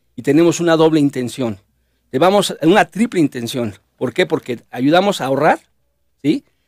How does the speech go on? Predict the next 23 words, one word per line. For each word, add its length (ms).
Ese 320
ahorro 480
va 120
a 40
dar 180
un 140
rendimiento 760
de 80
acuerdo 260
al 120
tiempo 380
y 60
al 100
periodo 320
que, 300
que 100
elijamos, 520
a 200
más 220
periodo, 380
más, 420
más 260
rendimiento. 640